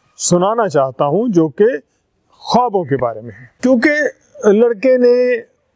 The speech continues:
जो, जिस खजाने की वो तलाश में होता है, उसने ख्वाब ही तो देखा होता है। तो उसने कहा कि "ख्वाबों के बारे में मैं तुम्हें एक कहानी सुनाना चाहता हूँ जो तुम्हें शायद किसी, अ, जगह पे, अ, तुम्हारे काम आ जाए।"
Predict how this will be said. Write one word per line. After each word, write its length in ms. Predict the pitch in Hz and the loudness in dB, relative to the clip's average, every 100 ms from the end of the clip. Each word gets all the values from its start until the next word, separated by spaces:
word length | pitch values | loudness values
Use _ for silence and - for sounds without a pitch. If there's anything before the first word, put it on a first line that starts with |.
| - | -4
जो, 580 | 190 156 214 220 220 208 | 0 2 2 2 2 0
जिस 460 | 175 208 240 - 214 | -2 -2 0 -2 0
खजाने 540 | 202 - 185 202 214 | 0 0 0 0 -2
की 140 | 196 202 | -2 2
वो 140 | 196 | 2
तलाश 440 | - 180 185 - | 2 2 2 -2
में 100 | 196 | -4
होता 420 | 175 143 151 151 170 | -4 -2 -2 -2 0
है, 160 | 247 | 0
उसने 580 | 262 185 - 190 196 196 | -2 -4 0 4 4 2
ख्वाब 540 | - _ - 175 190 | -2 _ -4 0 0
ही 80 | 226 | -2
तो 120 | 220 | -6
देखा 260 | 226 277 262 | -6 -4 -2
होता 220 | 208 160 | -2 -2
है। 60 | 143 _ _ _ _ _ _ _ - _ - | -8 _ _ _ _ _ _ _ -20 _ -2
तो 60 | 226 | -2
उसने 200 | 208 254 | 0 0
कहा 160 | 269 | 0
कि 140 | 247 226 | 0 -4
"ख्वाबों 420 | - 214 226 226 | -2 -2 -2 -2
के 80 | 202 | 0
बारे 240 | 175 180 | 0 -2
में 280 | 170 170 202 | -4 -4 -4
मैं 200 | 196 180 | -4 -2
तुम्हें 400 | 175 151 175 180 | -2 -2 -2 -2
एक 120 | - | -4
कहानी 300 | 147 147 156 | -4 -2 -6
सुनाना 400 | 147 143 131 127 | -6 -6 -6 -6
चाहता 340 | 127 120 - | -2 -2 -2
हूँ 280 | 143 165 247 - 190 | 0 0 0 -2 2
जो 240 | 151 214 | 2 2
तुम्हें 500 | - 202 220 220 175 | -2 -2 -2 -4 -8
शायद 420 | - 220 208 143 - _ _ _ 240 | -4 -2 -2 -6 -12 _ _ _ -20
किसी, 640 | _ - 180 196 156 113 _ - | _ -4 -2 -2 -4 -8 _ -4
अ, 80 | 156 | -2
जगह 340 | 135 170 165 | 0 0 0
पे, 300 | 151 156 135 | -2 -4 -4
अ, 340 | 135 160 143 139 | -4 -2 -2 -6
तुम्हारे 260 | 180 165 160 | -6 -4 -4
काम 320 | - 156 139 | -4 -4 -4
आ 100 | 123 | -6
जाए।" 160 | 117 | -8